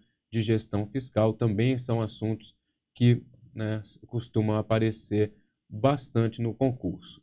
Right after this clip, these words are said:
né? Deixa eu ver o que mais aqui. Né, o Léo tá de, posso fazer o jabá da minha apostila,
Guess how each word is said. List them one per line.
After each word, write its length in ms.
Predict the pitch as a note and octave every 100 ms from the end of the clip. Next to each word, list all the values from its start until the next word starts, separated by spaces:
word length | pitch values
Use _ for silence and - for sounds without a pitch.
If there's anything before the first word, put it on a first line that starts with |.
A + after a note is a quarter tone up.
| -
né? 180 | G#2+ A2 _ _ _ _ _ _ _
Deixa 300 | B2 D3 D3+
eu 60 | B2+
ver 180 | C3+
o 40 | C3
que 120 | C#3
mais 360 | B2+ B2+ C3 C3
aqui. 360 | C3+ F3+ F#3+ D3 _ _ _ _ _ _ _ _ _ -
Né, 200 | A#2 A#2
o 200 | A#2 B2+
Léo 280 | A2+ A#2 A#2+
tá 120 | A#2
de, 180 | A#2 A2 A2+ -
posso 240 | B2+ C3
fazer 260 | C3+ A#2 B2
o 80 | A#2+
jabá 360 | B2+ C3 B2
da 100 | A#2
minha 140 | A#2+ A#2+
apostila, 680 | A#2+ A2 - A#2 A#2+ A2+